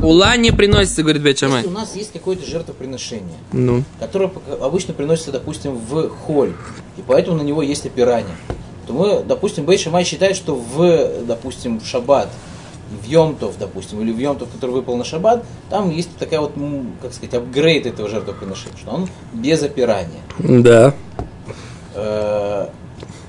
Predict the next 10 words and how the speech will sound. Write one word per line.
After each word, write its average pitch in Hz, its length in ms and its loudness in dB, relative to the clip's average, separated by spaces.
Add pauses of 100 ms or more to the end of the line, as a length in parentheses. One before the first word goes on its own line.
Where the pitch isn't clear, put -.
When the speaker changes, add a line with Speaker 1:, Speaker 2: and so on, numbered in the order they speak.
(760)
Speaker 2:
то, 135 460 -2 (180)
то 127 100 -6
нам 190 200 2
нужно 175 180 0
найти 165 220 -2
такое 175 320 4
жертвоприношение, 180 960 0 (640)
чтобы 131 160 -4
оно 175 100 4
было 180 220 4